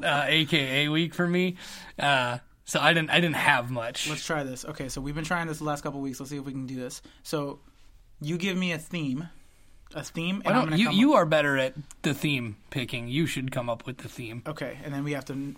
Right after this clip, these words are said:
Speaker 2: r-, just rattle off names. Okay, how about, uh, pizza toppings?
Speaker 1: Oh, man.
Speaker 2: N B A player pun names with pizza toppings.
Speaker 1: That's tough.
Speaker 2: Manu Pepperoni.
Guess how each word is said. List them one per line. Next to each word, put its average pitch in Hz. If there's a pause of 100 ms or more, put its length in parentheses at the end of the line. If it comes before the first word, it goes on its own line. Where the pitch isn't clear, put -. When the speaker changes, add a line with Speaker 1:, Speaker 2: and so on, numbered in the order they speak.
(240)
Speaker 2:
r-, 139
just 135 (160)
rattle 139
off - (100)
names. 131
Okay, 147
how 160
about, 143 (960)
uh, 147
pizza 180
toppings? - (880)
Speaker 1:
Oh, 120
man. 98
Speaker 2:
N 170
B 208
A 208
player 185
pun 170
names 147
with 143
pizza 147
toppings. 117 (2000)
Speaker 1:
That's 131
tough. - (1160)
Speaker 2:
Manu 190 (160)
Pepperoni. 151